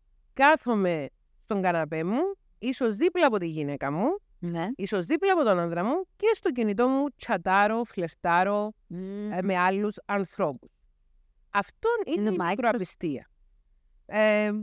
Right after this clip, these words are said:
Speaker 1: έχω στο Instagram και ακολουθώ ένα σωρό γκόμενες και γκόμενους, βάζω καρδούλες που εκεί, καρδούλες ποδά,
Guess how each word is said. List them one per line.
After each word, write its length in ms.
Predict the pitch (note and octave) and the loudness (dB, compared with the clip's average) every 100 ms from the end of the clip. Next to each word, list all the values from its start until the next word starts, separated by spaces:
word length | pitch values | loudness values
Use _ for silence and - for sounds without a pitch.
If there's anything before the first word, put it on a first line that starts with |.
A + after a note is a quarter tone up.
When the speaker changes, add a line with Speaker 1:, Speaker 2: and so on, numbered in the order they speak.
| - _ - | -10 _ -14
Speaker 1:
έχω 360 | - B3 - G#3 | -2 -2 -2 -4
στο 180 | - | -2
Instagram 420 | G3 - G3 G#3+ G#3 | -2 0 0 0 0
και 60 | G3 | -2
ακολουθώ 380 | E3+ E3+ - | -2 -6 -2
ένα 180 | G3 G3 | 0 0
σωρό 320 | - - F3 | -2 -4 -2
γκόμενες 460 | F3+ E3+ F3+ E3+ D#3+ | -2 -2 -2 -2 -4
και 100 | D3+ | -8
γκόμενους, 680 | C#3+ A3 F4+ F#4 G4 F#4+ E4+ | -2 2 2 2 0 0 0
βάζω 260 | B3 A3 G#3+ | 2 2 2
καρδούλες 500 | G3 E3 F#3+ F#3+ - | 0 -2 -2 -2 -4
που 80 | D3 | -8
εκεί, 400 | C3 - C4 D4+ | -10 -2 0 0
καρδούλες 500 | G#3 D#3 E3 F3 - - | -2 -4 -4 -4 -6 -10
ποδά, 560 | B2 D#3+ C#4 D#4 D#4 | -4 0 2 2 -4